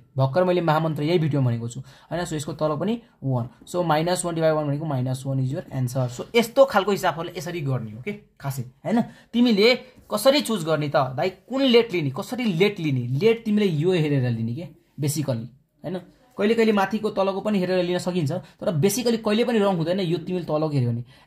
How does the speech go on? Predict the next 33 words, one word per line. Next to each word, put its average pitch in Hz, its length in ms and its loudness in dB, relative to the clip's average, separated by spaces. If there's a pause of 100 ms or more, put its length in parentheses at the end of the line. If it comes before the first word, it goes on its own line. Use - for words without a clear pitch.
x 190 320 -2
tends 180 320 -2
to 196 140 -4 (260)
suppose 185 400 -4
five 180 260 0
छ - 100 -2
भने, 151 320 2 (300)
तिमीले 185 240 -2
के 226 240 0
late 226 220 0
लिन 196 220 2
मिल्यो? 226 280 0 (180)
जहिले 170 200 0
पनि 196 400 -2
x 185 320 0
minus 160 360 -4 (120)
five 180 320 -4
tends 156 240 -6
to 151 160 -4
zero 151 160 0
लिने 156 260 2
late। 220 280 2 (300)
अब 165 120 2 (400)
x 190 360 -4
minus 165 520 -2
five 185 400 -6
equal 196 400 -2
to 190 160 -2
y 123 160 2
गरिदिने 117 360 -4
के, 160 100 -4
होइन? - 680 -10
र 170 320 0